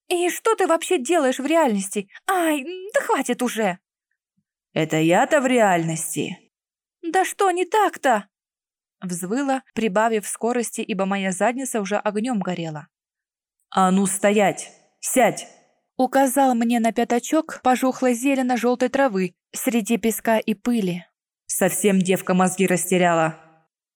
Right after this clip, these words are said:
Начал мне высказывать, когда я аккуратно присела на траву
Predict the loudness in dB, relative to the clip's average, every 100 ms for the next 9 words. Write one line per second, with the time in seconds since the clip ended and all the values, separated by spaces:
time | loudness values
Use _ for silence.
0 | _ _ -6 -4 -4 -2 -2 -2 -4 -6
1 | -2 -2 -2 -4 -6 -10 _ -6 -2 0
2 | 0 0 0 0 0 -2 -2 -4 -2 -2
3 | -4 -4 -6 -4 -4